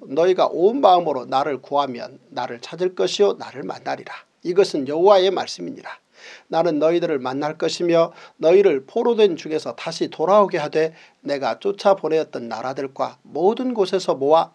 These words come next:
사로잡혀 떠났던 그곳으로 돌아오게 하리라. 이것은 여호와의 말씀이니라." 네 번째 포인트, 십육 년 동안 중단되었던 예루살렘 성전 재건 공사가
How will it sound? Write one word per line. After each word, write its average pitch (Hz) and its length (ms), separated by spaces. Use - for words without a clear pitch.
사로잡혀 208 640
떠났던 160 520
그곳으로 160 720
돌아오게 135 480
하리라. - 420
이것은 165 580
여호와의 165 720
말씀이니라." - 920
네 135 140
번째 123 300
포인트, 175 420
십육 220 500
년 208 220
동안 190 280
중단되었던 156 800
예루살렘 214 540
성전 190 380
재건 147 320
공사가 123 640